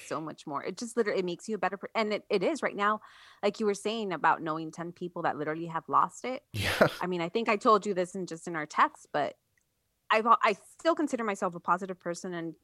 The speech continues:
Speaker 1: honestly, I've, I can say I think I've, I, I've never really known depression, like, you know, true depression. I, I haven't. I think it's just
Speaker 2: The,
Speaker 1: I don't
Speaker 2: like,
Speaker 1: know. I
Speaker 2: the crippling
Speaker 1: Yeah.
Speaker 2: one, the one where you're just like
Speaker 1: No, no, no. No, yeah.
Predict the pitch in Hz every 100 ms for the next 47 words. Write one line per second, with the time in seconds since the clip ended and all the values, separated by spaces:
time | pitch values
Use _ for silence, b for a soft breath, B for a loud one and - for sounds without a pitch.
0 | - 196 - - _ - 269 302 - 320
1 | 330 - 220 202 - _ _ _ _ _
2 | - 185 214 208 - 202 196 175 180 180
3 | - - 160 - 180 170 - 185 185 202
4 | 240 202 208 190 165 151 151 151 151 -
5 | - - 147 170 - _ _ _ _ 156
6 | 147 - - - 196 170 156 - - -
7 | 143 - - - 175 269 302 - 175 185
8 | 170 170 - 170 _ _ _ 127 113 113
9 | 104 135 254 160 160 123 - 156 - 135
10 | 131 131 131 131 127 123 110 117 113 110
11 | 107 104 110 - 95 95 254 226 170 160
12 | 151 147 147 _ _ 165 160 156 151 147